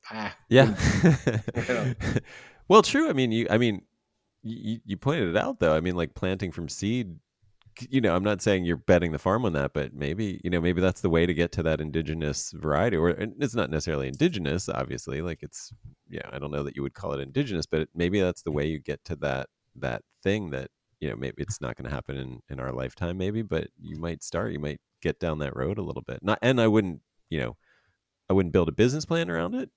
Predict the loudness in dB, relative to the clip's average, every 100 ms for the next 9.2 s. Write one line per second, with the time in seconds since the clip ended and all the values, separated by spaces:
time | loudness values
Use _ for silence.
0 | _ -10 2 8 8 8 6 6 4 2
1 | 2 2 2 2 0 4 6 6 10 12
2 | 12 12 12 10 8 2 -8 -16 -10 -2
3 | 8 8 12 12 10 8 10 10 12 12
4 | 12 12 12 12 10 10 12 12 12 10
5 | 10 12 12 12 10 4 6 8 10 10
6 | 12 10 8 8 8 8 6 0 2 0
7 | 0 2 2 0 2 4 6 8 10 10
8 | 6 6 6 6 6 6 6 4 0 0
9 | 0